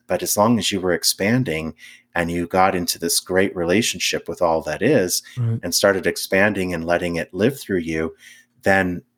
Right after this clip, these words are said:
Speaker 1: this next, the next level that comes after that is gonna be really fun. And a lot of it will take place here.
Speaker 2: Well, you know, and it's, I, it's brilliant conversation, by the way.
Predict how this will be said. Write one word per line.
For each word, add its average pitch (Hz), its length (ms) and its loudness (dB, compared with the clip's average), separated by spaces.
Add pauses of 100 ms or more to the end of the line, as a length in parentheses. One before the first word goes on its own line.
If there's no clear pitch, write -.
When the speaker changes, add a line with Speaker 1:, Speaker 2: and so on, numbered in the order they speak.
Speaker 1:
this - 240 0
next, 110 360 0
the 95 80 0
next 98 280 0
level 98 280 2
that 85 160 -4
comes 85 280 -4
after 113 320 -6
that 76 300 -2 (340)
is - 180 -2
gonna 90 200 -2
be 78 140 0
really 92 340 2
fun. - 280 -6 (540)
And 101 240 2
a 104 60 -2
lot 107 200 6
of 143 80 -2
it 90 100 -4
will 90 80 -6
take - 260 -4
place - 260 -2
here. - 300 -2 (560)
Speaker 2:
Well, 160 160 2
you 143 140 6
know, 135 140 2
and 123 200 4
it's, 135 320 0
I, 123 120 2
it's 127 460 0 (140)
brilliant 110 480 2
conversation, 95 560 2
by 110 140 -2
the 104 100 -2
way. 104 160 0